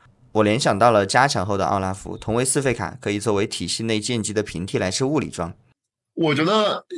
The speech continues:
Speaker 2: 有，有一些羁绊在这个版本得到实质加强，比如六狂暴跟六猎手，然后还有六学者，我觉得这三个是要注意一点。然后复苏，复苏魔战是没什么变化，然后还有堡垒，法师基本上是可以不用考虑的，因为它很难开出来。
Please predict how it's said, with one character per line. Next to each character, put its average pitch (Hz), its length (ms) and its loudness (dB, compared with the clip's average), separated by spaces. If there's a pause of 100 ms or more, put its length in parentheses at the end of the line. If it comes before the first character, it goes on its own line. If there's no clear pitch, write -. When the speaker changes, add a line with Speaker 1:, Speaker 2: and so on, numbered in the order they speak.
(200)
Speaker 2:
有， 160 160 0
有 165 80 2
一 208 40 0
些 214 180 2
羁 208 160 -2
绊 202 160 0
在 196 160 0
这 196 120 -2
个 175 80 0
版 147 180 0
本 143 200 0
得 143 100 0
到 170 240 2
实 127 160 -2
质 156 200 0
加 156 180 0
强， 113 260 0
比 127 100 -4
如 170 420 2
六 196 220 -2
狂 123 260 -6
暴 156 240 -6
跟 151 340 -6
六 185 160 -4
猎 160 200 -4
手， 80 340 -2
然 113 100 -2
后 127 460 0 (200)
还 156 140 -4
有 156 80 -2
六 185 140 -2
学 135 180 -2
者， 135 180 -2
我 120 80 0
觉 131 80 0
得 170 60 0
这 190 100 0
三 175 200 0
个 170 100 0
是 170 140 -2
要 156 140 2
注 165 200 -2
意 147 80 0
一 131 40 4
点。 110 180 2
然 123 80 0
后 190 120 2
复 190 220 0
苏， 190 480 0 (300)
复 214 180 0
苏 190 240 0
魔 143 220 2
战 170 260 0
是 147 380 0
没 127 140 2
什 - 100 -2
么 165 120 0
变 170 220 0
化， 110 220 -2 (480)
然 120 120 0
后 135 140 4
还 151 140 0
有 143 80 2
堡 117 180 2
垒， 139 160 2 (240)
法 127 220 2
师 214 160 2
基 180 100 -2
本 220 140 2
上 185 100 0
是 196 100 -2
可 202 120 0
以 175 40 0
不 143 120 -2
用 180 80 -2
考 143 180 -2
虑 120 120 0
的， 127 100 0
因 170 80 -2
为 190 40 -2
它 - 80 -4
很 170 160 -4
难 113 220 0
开 170 180 -2
出 185 120 -2
来。 117 180 0